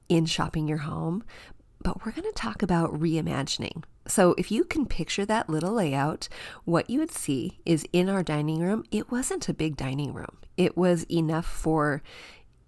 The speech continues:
a pretty sizable table, probably, I don't remember the measurements, but probably about sixty-five inches or so.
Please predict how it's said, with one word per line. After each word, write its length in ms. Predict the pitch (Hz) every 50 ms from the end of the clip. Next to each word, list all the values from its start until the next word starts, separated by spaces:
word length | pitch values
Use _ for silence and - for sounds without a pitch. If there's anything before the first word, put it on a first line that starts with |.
| _ _ _ - -
a 80 | 165 165
pretty 420 | - - - - 180 156 151 175
sizable 460 | 214 - - 139 156 151 175 175 208 233
table, 400 | - - 170 131 - - 175 -
probably, 920 | - - - - 220 269 - 392 392 - - 262 262 262 254 254 254 262 -
I 80 | - 208
don't 180 | 220 214 -
remember 340 | - 202 196 196 185 180 185
the 100 | 175 175
measurements, 420 | 160 156 156 - 165 165 165 160 -
but 140 | 151 -
probably 500 | - - - 196 208 196 190 190 202 180
about 240 | 175 160 147 135 -
sixty-five 580 | - - 151 - - - 160 - - 139 147 - -
inches 340 | - 147 - - 143 147
or 160 | - - 151 160
so. 480 | - - - 123 - - 143 190 226